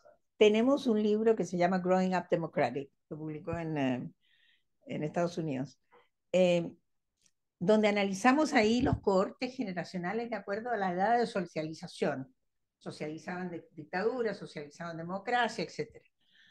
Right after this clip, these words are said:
Speaker 2: Los socializados en dictadura son más democráticos que los socializados en democracia.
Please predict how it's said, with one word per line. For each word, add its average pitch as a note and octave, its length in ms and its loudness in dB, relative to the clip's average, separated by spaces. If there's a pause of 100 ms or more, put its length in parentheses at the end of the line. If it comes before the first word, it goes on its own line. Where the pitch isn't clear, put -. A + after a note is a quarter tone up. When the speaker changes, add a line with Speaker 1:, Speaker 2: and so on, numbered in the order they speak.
(1400)
Speaker 2:
Los B3+ 140 10
socializados C#4 880 6
en B3 140 4
dictadura G3+ 840 6
son F#3+ 300 4
más C4 180 6
democráticos C4 720 4
que - 80 -2
los F#3+ 160 2
socializados G#3 840 2
en G#3+ 180 -2
democracia. F3+ 760 0